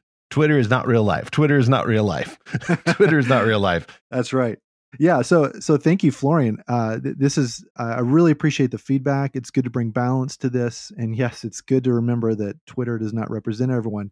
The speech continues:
Speaker 2: So again, to you, our listener, if you have a different take on something we've said, please send it in. We'd, we'd love to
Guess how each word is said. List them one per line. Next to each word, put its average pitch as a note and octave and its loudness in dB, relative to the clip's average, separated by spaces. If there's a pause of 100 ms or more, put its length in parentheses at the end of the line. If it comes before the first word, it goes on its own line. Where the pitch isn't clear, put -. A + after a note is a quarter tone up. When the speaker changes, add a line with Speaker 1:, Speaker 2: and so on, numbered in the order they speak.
(560)
Speaker 2:
So D#3 0
again, F3 2
to - -2
you, G3+ 6
our E3+ 4
listener, C3+ 0
if - -6
you F3+ 4
have G#3+ 2
a B2+ 2
different A#2+ -2
take D3+ -4
on A2 -6
something A#2+ -4
we've G#2+ -2
said, C#3 -2
please E3 0
send C3+ 0
it A#2 0
in. B2 0
We'd, A2+ -2 (120)
we'd A#2 -2
love A#2 0
to A2+ -2